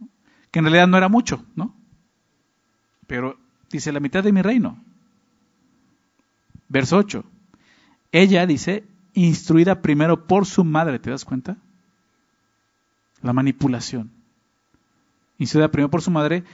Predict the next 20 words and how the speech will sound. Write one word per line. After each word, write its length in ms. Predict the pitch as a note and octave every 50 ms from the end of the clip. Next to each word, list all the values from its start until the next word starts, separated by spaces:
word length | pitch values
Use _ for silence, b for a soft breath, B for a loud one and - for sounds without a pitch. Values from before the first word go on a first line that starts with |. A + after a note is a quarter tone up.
| B B
dijo, 260 | - F3+ - - D#3+
"Dame 220 | D3 E3 F3 F#3 F3
aquí 260 | D#3+ - - E3 D#3
en 80 | D#3+ E3
un 100 | D#3+ -
plato 360 | - D3 C#3+ C#3 - D3+ D3
la 120 | B2 A#2
cabeza 420 | - B2 A2+ A#2+ A#2+ A#2 - C3+ A#2
de 80 | A2
Juan 320 | - - A2 A2 A#2 A#2+ - b b b b b _
el 140 | - B2+ A2
Bautista". 480 | G#2 G2 G2+ - - G#2 G#2 - - G2+
Lo 80 | G#2+
vimos 220 | A#2+ C3 C3+ B2+ -
en, 160 | A#2+ A2+ A2+
en, 220 | A2 A2 A2 A#2+
en 160 | B2+ B2+ A#2 A2+
Marcos 360 | A#2 C3 C#3 C3 - C#3+ C3+
muy 120 | C3+ C3
claramente. 600 | - C3 B2+ B2 A#2+ B2+ A#2+ A#2 - B2+ A#2 -